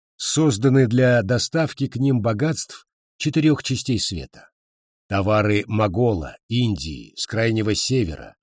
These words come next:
из Китая и из Японии поступают туда по Черному морю. По каналу Белого моря, имеется в виду Средиземное море, османы его называли Белым, идут товары из Аравии,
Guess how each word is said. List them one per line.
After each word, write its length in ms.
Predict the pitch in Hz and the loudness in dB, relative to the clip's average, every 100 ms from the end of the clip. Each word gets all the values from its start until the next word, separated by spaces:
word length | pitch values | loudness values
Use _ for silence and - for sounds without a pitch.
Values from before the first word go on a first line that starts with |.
| _ _ - | _ _ -6
из 200 | 101 - | -4 -2
Китая 520 | 107 117 117 110 101 | -4 0 2 2 -2
и 240 | - 110 | -2 -2
из 140 | 107 92 | -2 -2
Японии 640 | 107 139 131 82 62 - _ _ _ | -4 0 -2 -2 -8 -20 _ _ _
поступают 640 | 123 107 - 104 127 120 127 | -6 -4 -4 0 2 2 0
туда 260 | 120 120 | 2 2
по 160 | 113 110 | 2 -4
Черному 500 | - 127 113 123 123 | 0 0 0 0 0
морю. 380 | 143 123 - _ _ _ _ _ _ - | 0 -2 -6 _ _ _ _ _ _ -8
По 120 | 104 | -2
каналу 400 | 120 120 117 113 | 0 2 2 2
Белого 440 | 131 185 160 107 | 2 4 2 0
моря, 440 | 101 98 76 - _ _ _ _ _ | -2 -2 -4 -14 _ _ _ _ _
имеется 480 | 95 101 98 92 107 | -2 0 0 0 -2
в 20 | |
виду 260 | 98 95 101 | 0 0 -2
Средиземное 720 | - 107 110 101 123 101 113 | -2 -4 -4 0 0 2 0
море, 380 | 135 107 67 - _ _ _ | 0 -2 -4 -12 _ _ _
османы 480 | 95 - 104 98 98 | -4 -2 -2 0 0
его 200 | 98 104 | 0 0
называли 440 | 104 107 101 101 | -2 -2 -2 -2
Белым, 360 | 110 90 - _ _ _ _ _ _ _ _ 92 | -2 -4 -6 _ _ _ _ _ _ _ _ -4
идут 400 | 95 95 160 - | 0 2 2 2
товары 440 | 143 151 143 139 | 2 4 4 2
из 280 | 131 110 113 | 2 0 2
Аравии, 680 | 104 120 135 131 127 117 | 2 2 2 2 0 -2